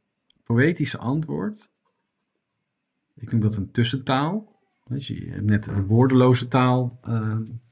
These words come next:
heb je, heb je, hè, je bent even in de woordeloze taal geweest.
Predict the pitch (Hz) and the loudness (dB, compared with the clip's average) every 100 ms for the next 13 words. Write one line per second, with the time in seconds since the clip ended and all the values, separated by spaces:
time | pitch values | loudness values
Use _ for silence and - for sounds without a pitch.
0 | _ _ _ 104 107 107 107 107 110 139 | _ _ _ -10 -8 -6 -4 -2 0 2
1 | 143 107 98 101 101 123 147 131 131 120 | 2 2 0 0 2 4 4 4 2 0
2 | 131 123 117 110 113 131 - - | 0 0 0 -2 -2 -4 -8 -18